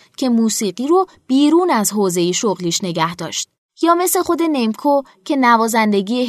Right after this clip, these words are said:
حرفه‌ای پیانو رو از سر بیرون کرد تا روانشناس بشه. الگوی پیشنهادی کرژناریچ کمی متفاوته. الگوی برنده گسترده. یعنی کسی که چندین شغل رو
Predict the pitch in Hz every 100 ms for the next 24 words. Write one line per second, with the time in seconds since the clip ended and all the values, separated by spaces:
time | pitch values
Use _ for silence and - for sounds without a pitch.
0 | 226 185 202 196 208 190 226 190 165 180
1 | 208 180 - 226 175 160 156 160 330 349
2 | 294 269 262 - _ - 349 302 202 165
3 | 165 - 190 196 180 - 151 - - _
4 | - 302 311 277 359 - 285 - 220 196
5 | 196 285 269 240 180 175 160 226 320 -
6 | _ - 262 247 320 294 214 208 175 180
7 | 156 202 220 - - _ _ _ _ _
8 | _ - 214 190 175 277 311 370 262 220
9 | 196 185 180 247 311 349 220 190 - 202
10 | 165 165 - _ _ _ _ _ - 233
11 | 208 202 175 220 233 330 339 381 - 285
12 | 196 185 220 185 - 254 302 359 403